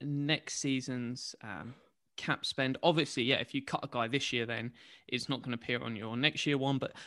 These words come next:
at the moment, you're committed to a hundred and forty-four, hundred and forty-five million next year. Um, that's not the full fifty-one players. Um,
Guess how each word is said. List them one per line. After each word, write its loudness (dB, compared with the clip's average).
at -2
the 4
moment, 8
you're 4
committed 0
to 0
a 2
hundred 4
and 0
forty-four, -2
hundred 6
and 4
forty-five 6
million 2
next 2
year. 6
Um, 2
that's 2
not 6
the 0
full 4
fifty-one -4
players. 4
Um, -6